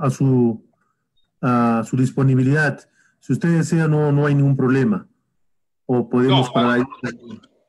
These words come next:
Speaker 2: se,
Speaker 1: Yo creo
Speaker 2: se
Speaker 1: que
Speaker 2: quieren
Speaker 1: como
Speaker 2: parar por acá, una hora y
Speaker 1: un
Speaker 2: media.
Speaker 1: caso más,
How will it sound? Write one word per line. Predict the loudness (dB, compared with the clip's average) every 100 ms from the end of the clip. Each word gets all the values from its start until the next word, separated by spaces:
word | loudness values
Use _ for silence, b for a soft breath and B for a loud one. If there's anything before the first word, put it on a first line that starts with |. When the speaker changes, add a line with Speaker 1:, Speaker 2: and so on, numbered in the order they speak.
| _ _ _ _ _ _
Speaker 2:
se, | -4 0
Speaker 1:
Yo |
creo | 2 2
Speaker 2:
se | 2
Speaker 1:
que |
Speaker 2:
quieren | 2 2 0
Speaker 1:
como | 0
Speaker 2:
parar | -2 -2 -2
por | -2 -4
acá, | -2 -2 0 -2 -6 _
una | -18 -12 -6
hora | -6
y | 0
Speaker 1:
un | 2
Speaker 2:
media. | 2 -2 -2
Speaker 1:
caso | 0
más, | 0 -2 -8